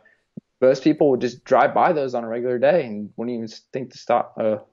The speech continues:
stop there. But, um, yeah, you really, when you have, when you find a school of fish or you find a group of fish or something, you really go, like, go to that spot and just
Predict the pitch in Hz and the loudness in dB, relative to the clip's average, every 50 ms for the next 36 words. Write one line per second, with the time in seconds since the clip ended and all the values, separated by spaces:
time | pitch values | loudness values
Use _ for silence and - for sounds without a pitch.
0 | _ _ - - 139 143 147 - 127 110 107 104 117 117 113 120 120 117 113 110 | _ _ -4 0 0 0 2 2 2 0 2 2 2 4 4 4 4 2 0 -2
1 | 110 110 - _ _ _ _ - 131 143 139 127 120 113 117 107 110 120 135 147 | -4 -6 -10 _ _ _ _ 0 2 4 4 4 2 0 -2 -4 0 2 2 4
2 | 156 151 139 117 - - _ _ _ - - 127 120 113 113 113 110 110 110 - | 4 2 0 -2 -6 -12 _ _ _ -10 -8 -6 -4 -2 -2 -2 -2 -4 -6 -4
3 | - 120 120 117 113 - - - - 123 117 113 113 - 123 135 143 127 123 113 | 0 2 2 2 2 0 -4 -8 -4 -4 -4 -2 0 2 2 2 2 2 0 0
4 | - - - 135 131 113 107 - - 131 123 123 127 - - 110 107 107 107 - | -2 -2 0 2 4 4 4 4 4 4 4 4 2 0 -2 0 0 -2 -4 -4
5 | - 123 117 117 113 110 110 - - - - - - 123 120 117 110 110 - 123 | -4 -4 -2 -2 -2 -4 -6 -8 -12 -12 -8 0 2 2 2 2 0 0 2 4
6 | 113 107 110 - - 120 104 107 - _ _ - - - 127 120 117 - 104 101 | 4 2 2 -2 -4 -8 -8 -8 -12 _ _ -10 -2 0 0 0 0 0 -2 -2
7 | 101 107 - _ _ _ _ _ - 110 117 110 131 143 139 131 110 127 127 127 | -4 -6 -14 _ _ _ _ _ -2 0 4 6 6 6 6 6 6 6 6 6
8 | 127 - - _ _ - 117 107 - - - _ _ _ _ _ _ - 123 123 | 6 2 -2 _ _ -6 -6 -6 -6 -8 -14 _ _ _ _ _ _ 2 4 4
9 | 127 123 120 - - - - - 123 123 117 110 - - 113 110 110 107 - - | 4 4 2 0 -2 -6 -4 0 2 2 4 2 0 -2 -6 -10 -10 -12 -14 -18
10 | _ | _